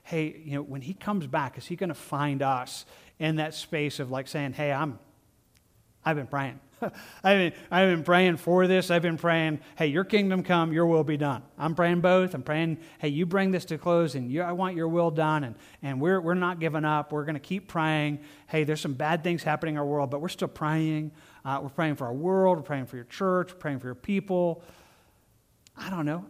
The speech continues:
Maybe in all that I wanna do, I just wanna strengthen your hands in that this evening and say, "You know what? I don't know where it is for you. I just want it to be me." I would love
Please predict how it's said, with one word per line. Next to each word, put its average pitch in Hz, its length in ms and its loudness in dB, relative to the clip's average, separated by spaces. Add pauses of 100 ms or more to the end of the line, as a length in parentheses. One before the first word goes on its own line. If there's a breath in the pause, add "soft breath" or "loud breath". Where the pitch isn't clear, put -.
Maybe 180 600 -2
in 180 180 -10 (140)
all 196 280 2
that 175 140 2
I 170 60 2
wanna 156 240 0
do, 143 200 -2
I 139 60 0
just 135 160 -8
wanna 143 140 -4
strengthen 127 420 -8
your 117 120 -10
hands 117 280 -10
in 120 80 -8
that 120 180 -12
this - 200 -16
evening 117 340 -8
and 113 100 -12
say, 135 200 -4
"You 127 100 -4
know 135 160 -4
what? 139 260 -4
I 156 140 -2
don't 156 160 0
know 151 260 -2
where 143 200 -4
it 135 80 -4
is 131 120 -6
for 151 200 -12
you. 139 360 -12 (380 soft breath)
I 151 140 0
just 151 180 -10
want 156 120 -4
it 151 60 -12
to 156 60 -12
be 160 80 -4
me." 170 240 -4 (1160)
I 165 140 4
would 170 160 2
love 147 420 2